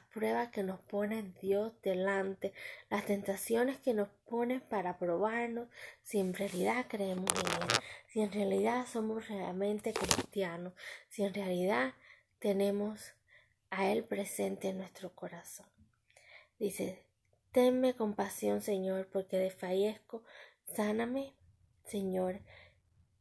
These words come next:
que un frío de muerte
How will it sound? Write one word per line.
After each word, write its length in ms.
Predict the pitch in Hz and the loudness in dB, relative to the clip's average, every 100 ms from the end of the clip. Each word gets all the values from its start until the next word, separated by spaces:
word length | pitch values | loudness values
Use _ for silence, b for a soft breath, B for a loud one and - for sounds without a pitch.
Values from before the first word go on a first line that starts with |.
| - - | -12 0
que 260 | 202 - - | 2 2 0
un 200 | 226 240 | -2 -2
frío 500 | - 226 226 226 220 | 0 4 6 6 4
de 360 | 202 196 190 - | 4 2 -2 -6
muerte 720 | 196 185 202 214 208 226 226 | -4 0 2 2 -2 -8 -8